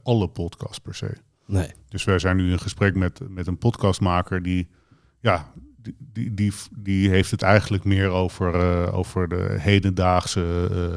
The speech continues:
Speaker 1: eh, eh, zeg maar, dingen die, die ze wil bespreken. Ja, eh, eh, maar dat, dat is best lastig om daar van te zeggen, "Oh ja, dat, dat, die, daar past dit of dat merk heel erg goed bij."
Speaker 2: Ja.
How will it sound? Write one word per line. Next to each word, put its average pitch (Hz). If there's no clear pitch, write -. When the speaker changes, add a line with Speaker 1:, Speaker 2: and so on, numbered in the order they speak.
Speaker 1:
eh, 87
eh, 95
zeg 90
maar, 90
dingen 98
die, 98
die 98
ze -
wil 98
bespreken. 92
Ja, 85
eh, 87
eh, 95
maar 98
dat, 104
dat 110
is 110
best 110
lastig 113
om 101
daar 95
van 101
te -
zeggen, -
"Oh 110
ja, 90
dat, 95
dat, 101
die, 101
daar 98
past 101
dit 110
of 90
dat 92
merk 107
heel 87
erg 85
goed 92
bij." 90
Speaker 2:
Ja. 98